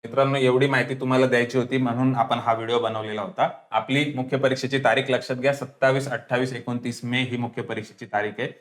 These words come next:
येणारे तीस दिवस आपल्याला खूप चांगल्या पद्धतीने युटिलाइज करायचे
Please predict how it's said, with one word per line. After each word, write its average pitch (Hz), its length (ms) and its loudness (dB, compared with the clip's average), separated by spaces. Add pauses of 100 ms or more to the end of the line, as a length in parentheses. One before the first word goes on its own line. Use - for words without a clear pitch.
(140)
येणारे 139 340 2 (120)
तीस 143 220 2
दिवस 131 260 4
आपल्याला 127 360 0
खूप 131 160 -4
चांगल्या 127 280 2
पद्धतीने 120 420 -4
युटिलाइज 113 400 -2
करायचे 113 440 -2